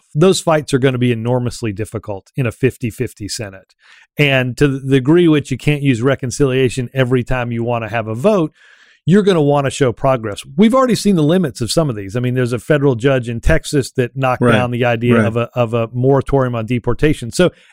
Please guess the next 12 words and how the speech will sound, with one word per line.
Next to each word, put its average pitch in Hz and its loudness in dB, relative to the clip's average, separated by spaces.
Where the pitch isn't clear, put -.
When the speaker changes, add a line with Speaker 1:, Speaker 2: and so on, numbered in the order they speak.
Speaker 1:
it, 208 0
it - 2
shows 254 0
you 214 0
the 160 2
limit 151 0
of 208 0
these. 226 -4
I, 180 0
I 180 2
think, 208 -2
look, 160 4